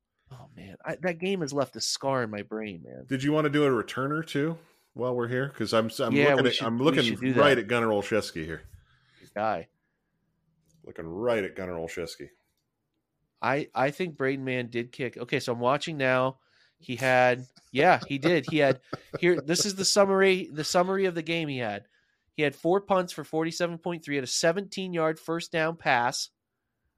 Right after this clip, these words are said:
Speaker 1: in the game. So he had great punt distance, great first down pass that was as accurate as, like, a Cody Kessler out.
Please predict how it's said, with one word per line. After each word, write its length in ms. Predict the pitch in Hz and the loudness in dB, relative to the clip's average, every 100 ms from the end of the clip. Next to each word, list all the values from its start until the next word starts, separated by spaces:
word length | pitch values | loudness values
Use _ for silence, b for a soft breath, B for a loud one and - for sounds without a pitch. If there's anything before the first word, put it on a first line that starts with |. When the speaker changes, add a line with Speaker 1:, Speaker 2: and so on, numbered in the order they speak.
| _ _ | _ _
Speaker 1:
in 120 | - 127 | -10 -6
the 60 | |
game. 420 | 123 120 117 127 - _ _ _ _ _ _ _ _ _ | -2 0 0 -4 -10 _ _ _ _ _ _ _ _ _
So 80 | - | -4
he 60 | 139 | -2
had 140 | 127 | -2
great 320 | 127 143 170 | 0 0 0
punt 240 | - 165 131 | -4 -4 -4
distance, 540 | 147 - 143 139 - | -6 -4 -6 -6 -12
great 540 | - 127 123 135 160 | -14 -10 -2 -2 -2
first 260 | - 165 151 | -6 -6 -2
down 240 | 151 147 | -2 -2
pass 360 | 139 143 139 135 | 0 2 2 0
that 100 | 120 | -6
was 180 | 123 117 | -6 -6
as 140 | 107 - | -8 0
accurate 480 | 127 139 151 139 127 | 0 0 -2 -2 -2
as, 300 | 113 110 - | -4 -6 -10
like, 160 | 117 110 | -10 -10
a 60 | |
Cody 280 | 110 139 143 | -8 -6 -4
Kessler 520 | 127 135 127 120 104 113 | -4 -4 -4 -4 -4 0
out. 300 | 120 117 | 2 2